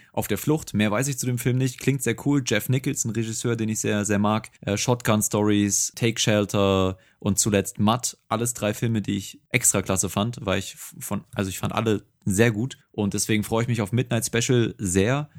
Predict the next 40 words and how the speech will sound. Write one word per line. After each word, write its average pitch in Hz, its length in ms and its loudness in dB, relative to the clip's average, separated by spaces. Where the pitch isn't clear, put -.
Dieses 120 260 2
Jahr 110 100 2
kommt 110 200 2
er 98 40 4
auf 95 140 2
jeden 131 180 4
Fall, 131 380 0
auch - 240 -6
wenn 98 100 2
er 98 40 2
es 98 60 -2
letztes 104 280 -2
Jahr 98 100 2
dann 95 240 0
irgendwie 98 180 -2
nicht 113 140 -4
mehr 117 120 0
geschafft 117 340 0
hat. 117 200 0
Und 110 300 4
weil 113 160 6
ich 131 100 0
ihn 123 80 -2
schon 120 140 0
auf 110 100 -2
der 107 100 0
letzten, 107 520 -2
äh, - 500 -8
Liste 110 460 -2
hatte, 107 320 2
habe 110 140 2
ich 120 80 2
noch 110 80 0
einen 113 80 2
zweiten 117 280 2
Platz 117 220 -2
fünf 123 240 0
und 110 140 -2
zwar 110 340 0
Deadpool. 98 680 2